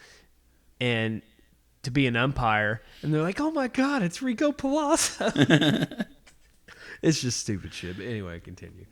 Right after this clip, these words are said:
Speaker 2: So they shed their bonds on national television, television, saying the experiment had brought home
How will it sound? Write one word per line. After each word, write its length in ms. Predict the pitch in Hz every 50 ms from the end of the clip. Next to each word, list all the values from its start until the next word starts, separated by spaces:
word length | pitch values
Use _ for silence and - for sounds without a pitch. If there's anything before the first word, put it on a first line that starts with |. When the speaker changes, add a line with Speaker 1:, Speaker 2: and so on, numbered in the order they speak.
| - - - _ - - - - - - - - - - -
Speaker 2:
So 320 | - - 160 143 135 131 110
they 200 | - - 110 110
shed 280 | - - 165 160 151
their 80 | 143 135
bonds 340 | 107 110 113 110 110 107 104
on 60 | 104
national 360 | 101 104 107 104 - 98 90
television, 680 | - 113 107 101 95 87 107 107 87 85 87 87 82 - _ _
television, 460 | - 117 131 110 90 87 87 95 101
saying 300 | - - 120 127 131 123
the 80 | 117 107
experiment 520 | 98 - - - 98 117 107 98 101 82
had 120 | 98 107
brought 220 | 90 101 113 104 -
home 280 | 101 95 92 92 85